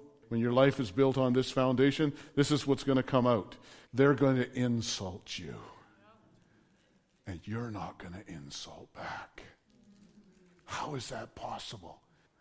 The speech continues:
They're gonna threaten you, but there's not gonna be any threat that's gonna come back from you. Why?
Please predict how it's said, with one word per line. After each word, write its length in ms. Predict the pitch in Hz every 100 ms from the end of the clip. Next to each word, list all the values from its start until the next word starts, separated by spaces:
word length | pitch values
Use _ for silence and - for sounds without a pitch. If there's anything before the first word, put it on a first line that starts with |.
| _ _ -
They're 180 | 151
gonna 260 | 143 147 123
threaten 640 | - - 196 175 - 143
you, 200 | 120 107 90 - - _ _ _ _ _ _ _ -
but 160 | 110
there's 280 | 131 123 -
not 220 | 131 -
gonna 180 | 135 117
be 180 | 117 120
any 260 | 120 120 107
threat 520 | - - - 165 127 -
that's 220 | - - -
gonna 220 | 98 98
come 260 | - 98
back 480 | 87 95 76 - - - _ _ _ _ _
from 300 | - 104 80 76
you. 80 | 65 - _ _ _ _ _ -
Why? 400 | 90 110 131